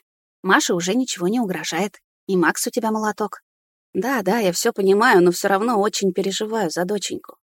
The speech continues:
всхлипнула младшая и надрывно заревела мне в плечо. Гормоны у нее еще бушевали. «До сих пор не верю, что я наконец стала мамой, Даш. Ты же завтра приедешь к нам, да?» Сестра так отчаянно молила, что я на миг испугалась.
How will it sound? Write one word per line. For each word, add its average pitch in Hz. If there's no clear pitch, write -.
всхлипнула 180
младшая 226
и 294
надрывно 185
заревела 160
мне 147
в -
плечо. 156
Гормоны 170
у 202
нее 160
еще 160
бушевали. 151
«До 175
сих -
пор 202
не 180
верю, 220
что -
я 180
наконец 190
стала 185
мамой, 190
Даш. 185
Ты -
же 190
завтра 185
приедешь 196
к -
нам, 156
да?» 196
Сестра 185
так 180
отчаянно 180
молила, 196
что -
я 170
на 170
миг 175
испугалась. 170